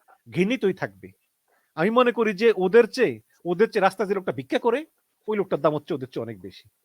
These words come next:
তো এইরকমই হয়। আপনি আপ-, দেখেন না, আনার, আনারকে মারছে কে? ক্রাইম পার্টনার। ক্রাইম পার্টনাররা সুযোগ পাইছে, ওই যে শিলা-, শিলাস্তিরে দিয়া টোপ ফালাইছে। শিলাস্তি হচ্ছে কম বয়সী মেয়ে, সে বলে যে, "আ-, যে আনার সাহেব আসেন,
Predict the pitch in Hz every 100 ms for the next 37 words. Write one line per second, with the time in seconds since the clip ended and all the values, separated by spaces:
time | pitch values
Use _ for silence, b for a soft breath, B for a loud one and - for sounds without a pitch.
0 | _ _ _ - 247 320 - - - -
1 | - - - - 302 370 330 277 151 101
2 | 85 _ 233 269 269 214 196 240 254 247
3 | 170 202 226 220 156 143 _ _ _ _
4 | 233 262 262 285 214 - 220 208 170 _
5 | _ _ _ _ - 262 247 208 151 -
6 | 95 92 _ _ _ _ _ 214 226 247
7 | 254 247 247 - 170 254 247 226 294 359
8 | _ b b - 233 202 208 - 196 247
9 | - 202 254 - 269 247 226 233 233 302
10 | - 254 233 254 294 b b b - 208
11 | 233 - 240 - 247 254 233 226 233 226
12 | 226 285 _ _ - 220 214 226 220 202
13 | 202 190 175 208 202 220 262 208 185 226
14 | 170